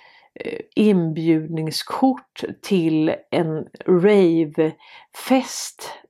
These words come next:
på Gotland. Och de har ett T V-team med, med sig i två år. Så de springer och gör T V.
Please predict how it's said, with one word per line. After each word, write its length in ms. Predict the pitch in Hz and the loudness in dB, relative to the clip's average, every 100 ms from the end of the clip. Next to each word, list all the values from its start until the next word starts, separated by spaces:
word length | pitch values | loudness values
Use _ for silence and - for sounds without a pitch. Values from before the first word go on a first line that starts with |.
| - - | -16 -2
på 60 | |
Gotland. 800 | 185 254 254 - - - 151 165 - _ - - - - | 2 2 0 -4 -2 -2 -4 -10 -16 _ -20 -20 -20 -4
Och 200 | - 196 | -2 -2
de 160 | 190 196 | 0 2
har 120 | 208 | 2
ett 140 | 175 - | 2 -2
T 340 | - 240 165 | -4 0 0
V-team 1000 | 160 160 - _ - - 302 180 170 165 | 0 -2 -6 _ -4 2 2 2 -4 -8
med, 500 | 156 185 - 185 - | -8 -10 -8 -6 -2
med 260 | 180 170 - | 0 0 -2
sig 180 | - 165 | -2 -4
i 40 | |
två 640 | 165 - 185 160 - 240 233 | -2 2 2 4 2 2 0
år. 300 | - 170 175 _ _ _ _ _ _ | -4 -4 -8 _ _ _ _ _ _
Så 140 | - | 0
de 420 | 190 247 320 359 | 2 4 6 4
springer 440 | 311 - 277 277 269 | 4 -4 -4 -2 0
och 80 | 262 | 2
gör 140 | 240 | 2
T 340 | 233 214 - - | 2 -2 -2 -4
V. 260 | - - 226 | -6 -2 -2